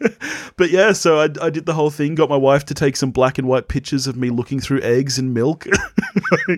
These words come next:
I asked the clerk if I could stand behind the counter, and they were like, "Um,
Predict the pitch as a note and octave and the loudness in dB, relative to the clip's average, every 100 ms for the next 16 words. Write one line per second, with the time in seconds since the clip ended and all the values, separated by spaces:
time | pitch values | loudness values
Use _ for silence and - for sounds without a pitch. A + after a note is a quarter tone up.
0 | - - - C#4 D#4 - - C3+ E3+ G#3 | 0 -2 -6 -4 -4 -8 -4 0 2 0
1 | - C#3+ D3 D3+ - D3+ D#3+ D3 D3+ D#3 | 0 4 4 2 -4 -4 2 2 2 2
2 | C#3+ D3 - C#3+ C3+ C#3+ C3 C3 C#3 C3 | 0 0 0 -2 0 -2 -2 -4 -2 0
3 | C3 C3+ B2+ B2+ B2 A#2+ _ B2 B2 A#2+ | 0 -2 -2 0 0 -2 _ -4 -2 -4